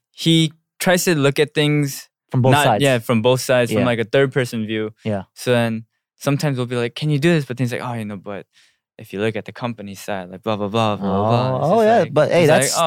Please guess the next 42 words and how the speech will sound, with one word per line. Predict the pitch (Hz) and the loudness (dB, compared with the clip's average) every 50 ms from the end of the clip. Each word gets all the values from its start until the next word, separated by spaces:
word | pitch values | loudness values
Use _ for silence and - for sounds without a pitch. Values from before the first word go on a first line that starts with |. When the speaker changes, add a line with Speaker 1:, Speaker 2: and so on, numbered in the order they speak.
| 147 123 | 0 0
Speaker 1:
"Oh, | 117 | 2
Speaker 2:
that's | - 139 151 | 2 2 4
Speaker 1:
all | 160 147 | 4 4
Speaker 2:
pretty | - 185 190 | 4 4 4
Speaker 1:
right, | 180 | 2
Speaker 2:
s-, | - 139 | 2 0
Speaker 1:
all | 131 | 2
Speaker 2:
that's | 123 127 113 | 2 2 0
Speaker 1:
right." | 120 127 | 0 0
Speaker 2:
good, | 147 196 220 185 | 2 2 2 4
though. | 143 110 101 | 4 4 4
Speaker 1:
Yeah, | 151 151 | 4 4
yeah, | 151 143 | 4 2
Speaker 2:
That's, | 147 139 | 2 2
Speaker 1:
but | 143 151 | 2 4
it's | 147 147 | 4 4
Speaker 2:
that's | 156 - | 2 2
Speaker 1:
good, | - 156 | 4 4
it's | 151 | 4
Speaker 2:
smart. | 156 139 - - | 6 4 4 2
Speaker 1:
good. | 143 139 127 117 113 _ _ _ _ _ _ | 0 -4 -4 -6 -10 _ _ _ _ _ _
Speaker 2:
Because, | - 113 - 143 123 127 | -4 2 4 4 4 6
you | 151 | 4
know, | 147 131 123 | 6 6 4
it's | 123 - - - - | 4 2 0 -4 -2
one | - 123 127 | 0 2 2
of | 120 | 2
those | 113 107 - | 2 0 -2
things | - 127 127 120 104 | 0 0 0 0 0
where | 107 110 107 | 0 0 0
it's | 98 - | 2 2
like, | 107 104 101 | 2 2 4
everybody | - 113 120 135 117 120 110 107 | 4 4 2 4 4 4 4 4
has | 110 107 95 | 2 2 0
their | 110 104 | 0 -2
own | 98 95 | -2 -4
perspective. | - 107 - - 113 113 110 - 98 87 - _ _ _ - | -6 -10 -8 -4 -4 -4 -4 -4 -10 -14 -14 _ _ _ -4
Speaker 1:
Exactly, | 156 139 143 139 131 - 123 113 | -2 0 2 0 0 0 -2 -4
Speaker 2:
So, | 110 120 | -2 0
Speaker 1:
exactly. | 117 110 104 101 98 101 | 2 2 2 2 2 0
Speaker 2:
you | 104 101 | 0 0
know, | 98 95 95 101 | 0 -2 -2 -6